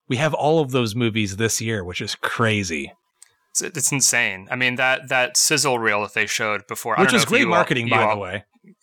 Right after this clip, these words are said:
Speaker 2: It is, for sure. Um,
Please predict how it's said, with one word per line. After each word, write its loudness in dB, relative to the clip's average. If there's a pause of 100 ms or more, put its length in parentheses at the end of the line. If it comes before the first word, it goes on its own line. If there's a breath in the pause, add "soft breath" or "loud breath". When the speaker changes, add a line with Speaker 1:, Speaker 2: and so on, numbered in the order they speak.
(340 loud breath)
Speaker 2:
It 2
is, 2
for 0
sure. 0 (440 loud breath)
Um, 2